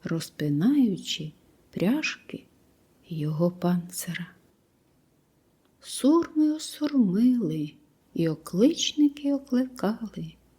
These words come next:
перемогу Звенислава. Із рук найкращої дами королівського двору одержав синю квітку лицарську стяжку пишну,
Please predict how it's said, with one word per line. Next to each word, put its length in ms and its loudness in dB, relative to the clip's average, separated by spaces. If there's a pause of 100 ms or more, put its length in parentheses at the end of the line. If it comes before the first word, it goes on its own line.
(420)
перемогу 920 2 (180)
Звенислава. 1120 -4 (880)
Із 260 0
рук 340 2
найкращої 920 4
дами 460 0
королівського 880 -2
двору 720 -2 (720)
одержав 840 0 (560)
синю 560 2
квітку 600 2
лицарську 840 0
стяжку 600 -6
пишну, 760 -6